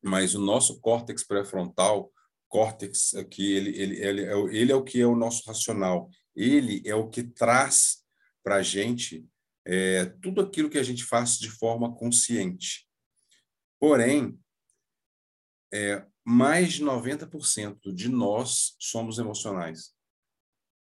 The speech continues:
Nós temos mais de, de, de noventa por cento das nossas atitudes diárias, elas são emocionais. São atitudes automáticas, emocionais, pensamentos,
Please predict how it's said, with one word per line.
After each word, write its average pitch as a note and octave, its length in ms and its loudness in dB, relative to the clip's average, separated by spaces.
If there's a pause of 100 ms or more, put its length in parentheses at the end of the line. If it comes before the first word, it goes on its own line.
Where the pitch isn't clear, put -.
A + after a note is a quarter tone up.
(120)
Nós B2 540 4
temos A#2 800 2
mais A#2+ 1040 -4
de, G#2+ 480 -4
de, G2+ 560 -8
de E2+ 920 -6 (720)
noventa G2+ 640 0
por G2+ 160 -10
cento A#2+ 420 -2
das F#2 240 -2
nossas A#2 320 0
atitudes A#2+ 580 -6
diárias, A#2 840 0
elas A#2 220 0
são C3 360 0
emocionais. F2 760 -6 (680)
São - 180 -2
atitudes A#2+ 460 0
automáticas, A#2+ 1200 0
emocionais, B2 800 -2
pensamentos, G#2 1300 -2